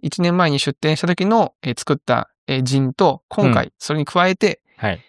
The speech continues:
Speaker 1: えー、ボリュームツーと、そしてボリュームスリーというね、
Speaker 2: なんと。
Speaker 1: 二枚組、二枚組みたいな、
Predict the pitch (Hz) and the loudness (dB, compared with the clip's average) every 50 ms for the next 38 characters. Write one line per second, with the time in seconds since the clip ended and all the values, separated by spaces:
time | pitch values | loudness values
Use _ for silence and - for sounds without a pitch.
0 | _ _ - 170 151 135 123 - 147 147 165 175 175 170 160 - - 196 147 - | _ _ -2 0 0 2 2 2 2 2 2 2 0 0 -2 0 0 0 0 -2
1 | - 123 - - - 156 - - 196 165 156 170 170 196 202 196 - - - - | -6 -12 -12 -6 -6 -4 0 2 2 2 4 2 4 4 2 2 0 -2 0 0
2 | 208 190 - - 110 - - 131 - _ _ _ - 117 107 117 135 147 151 170 | 0 0 -2 -4 -6 -6 -6 -8 -8 _ _ _ -8 -2 0 2 2 4 4 4
3 | 196 196 196 185 180 180 165 156 - - 160 165 208 226 214 190 214 214 - 147 | 2 2 2 2 2 0 0 -2 0 0 2 2 2 2 4 2 2 2 2 2
4 | 120 104 | 0 0